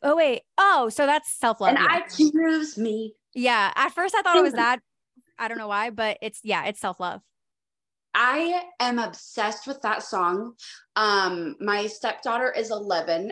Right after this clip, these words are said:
Speaker 2: and when she was just here, we were listening, and, um, it was right before I had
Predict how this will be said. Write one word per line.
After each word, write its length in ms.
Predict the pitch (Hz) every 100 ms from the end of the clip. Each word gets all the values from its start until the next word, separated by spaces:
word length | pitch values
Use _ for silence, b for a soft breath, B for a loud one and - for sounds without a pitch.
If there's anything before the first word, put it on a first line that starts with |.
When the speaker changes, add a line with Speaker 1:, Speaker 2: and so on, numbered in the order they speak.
| -
Speaker 2:
and 140 | 196
when 180 | 180 196
she 180 | - 220
was 160 | 214
just 320 | 208 202 - -
here, 280 | 190 175
we 100 | 175
were 160 | 170 175
listening, 560 | 170 170 - 180 170 170
and, 140 | 160
um, 320 | 170 165 151 139
it 60 | 196
was 280 | 196 175
right 240 | 220 226 -
before 560 | 294 285 240 214 208
I 80 | 190
had 140 | 175